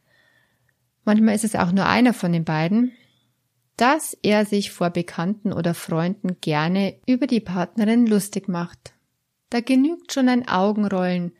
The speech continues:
wenn sie mal wieder von ihrer Laktoseintoleranz erzählt oder er von seiner Erkältung letztes Wochenende.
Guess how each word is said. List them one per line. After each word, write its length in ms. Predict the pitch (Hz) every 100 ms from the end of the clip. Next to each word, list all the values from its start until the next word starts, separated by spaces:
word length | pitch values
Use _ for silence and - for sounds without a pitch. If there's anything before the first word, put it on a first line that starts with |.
| _ _ _ _ -
wenn 240 | 208 202
sie 280 | 202 247 262
mal 220 | 240 208
wieder 220 | 202 196
von 180 | 196 202
ihrer 220 | 180 202
Laktoseintoleranz 1300 | 190 190 - 240 285 277 208 208 214 196 185 185 180
erzählt 640 | - 185 - 190 190 190 - _ _ _ _ _ _ _
oder 280 | 240 226 -
er 240 | 214 208
von 220 | 220 240 226
seiner 200 | 233 233
Erkältung 540 | 247 247 262 262 262
letztes 400 | 254 247 277 269
Wochenende. 720 | 247 190 190 180 185 180 185